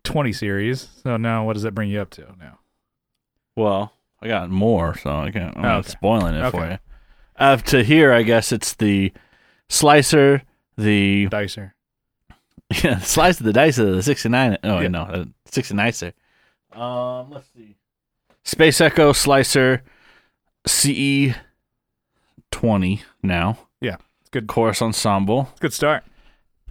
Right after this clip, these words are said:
Speaker 2: And then, hold on, we got a stack here. I gotta slide some shit around. And then while I was out today, I, s-, I found, just at a local pawn shop,
Speaker 1: Mm-hmm.
Speaker 2: they had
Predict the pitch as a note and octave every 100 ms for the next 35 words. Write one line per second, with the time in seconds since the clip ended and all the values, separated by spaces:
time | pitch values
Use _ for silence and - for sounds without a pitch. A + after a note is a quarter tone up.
0 | - A#2+ A#2+ A#2+ A#2+ A#2+ A#2 A2+ A2 A2
1 | - - - _ _ _ _ A#2+ D3+ B2
2 | F#2+ B2 G2+ G2 - - A#2+ A#2 F#2 E2+
3 | G2 F#2+ F#2 - - G#2+ G#2 F#2+ - E2
4 | F#2 - - - B2+ F#2 F2+ F#2+ _ _
5 | _ - A#2 A#2+ A#2 A#2 A2+ A#2 A#2 A2+
6 | B2 - G#2 G2+ D#2+ F#2+ - - - G#2
7 | F#2+ - G2+ G2 G2 F#2+ _ _ _ _
8 | _ _ _ _ - - C#3 C3 B2+ C3
9 | B2 B2+ B2+ A2+ G2+ A2 - - - A2
10 | G2+ G2+ _ - G2+ G2+ F#2+ G2 F#2